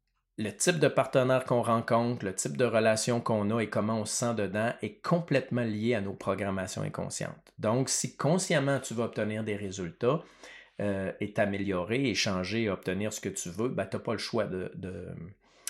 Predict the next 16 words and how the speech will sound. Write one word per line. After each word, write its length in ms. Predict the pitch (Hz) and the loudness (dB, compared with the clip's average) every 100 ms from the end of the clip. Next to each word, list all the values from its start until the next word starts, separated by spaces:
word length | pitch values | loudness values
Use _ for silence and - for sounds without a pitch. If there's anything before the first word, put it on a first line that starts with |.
| - - - | -14 -18 -4
de 120 | 98 | -4
passer 400 | - 98 92 101 | 2 2 2 -2
par 220 | - 95 | -4 -6
là. 80 | 80 - _ _ _ _ _ - - - | -8 -10 _ _ _ _ _ -20 -12 2
Pareil 380 | 123 113 127 127 | 4 8 6 4
pour 220 | 110 - | -2 -2
cultiver 560 | 117 104 - 101 110 101 | -2 -2 -4 -4 -4 -4
l'énergie. 680 | 98 98 95 92 95 156 | -4 -4 -4 -6 0 2
L'énergie, 640 | 151 101 98 95 98 113 117 | 4 2 -2 -6 -6 -2 -2
c'est 180 | - 95 | -2 -6
du 160 | 92 | -8
Qigong, 640 | - - - 113 127 135 131 101 | -6 -4 2 4 4 2 0 -4
euh, 160 | 95 | -4
c'est 200 | 98 98 | -4 -6
pour 200 | - 98 | -4 -4
amener 500 | 101 98 101 110 110 | -2 0 0 0 0